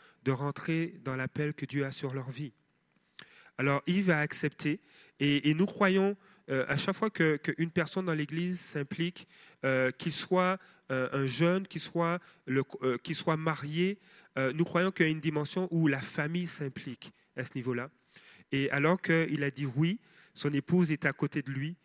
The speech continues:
et dit : « Oui, je, je t'accompagne dans, dans cette aventure. » Donc, euh,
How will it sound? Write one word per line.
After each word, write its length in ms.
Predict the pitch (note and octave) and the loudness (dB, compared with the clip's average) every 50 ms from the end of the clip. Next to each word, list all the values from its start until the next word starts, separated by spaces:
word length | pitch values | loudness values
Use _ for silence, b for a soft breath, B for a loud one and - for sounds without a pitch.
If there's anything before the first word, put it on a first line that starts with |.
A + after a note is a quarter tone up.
| _ - | _ -8
et 80 | C3 B2+ | -6 -4
dit : « 100 | - C#3 | -2 0
Oui, 220 | B2+ B2+ C#3 E3 D#3+ | 0 2 2 0 0
je, 140 | C#3+ C#3 C#3 A#2 | 0 -2 -4 -4
je 140 | A#2+ C3 C3 | -4 -6 -6
t'accompagne 600 | - - C3 - - C3+ A#2+ - C#3 C3+ C#3+ C#3+ | -4 -4 -6 -6 -6 -8 -6 -4 -4 -6 -6 -6
dans, 220 | C3 B2+ A#2+ B2 | -6 -8 -8 -8
dans 120 | A#2+ B2+ B2+ | -8 -10 -10
cette 220 | - - B2+ - | -8 -10 -10 -8
aventure. » 420 | C3 A#2+ B2 B2 A#2+ - E3+ F#3+ G#3 B B B B B B B B B | -8 -8 -8 -8 -6 -4 -4 -4 -4 B B B B B B B B B
Donc, 280 | - D3+ D#3 - - | 0 0 0 2 2
euh, 160 | E3 D#3 D3+ | 4 4 4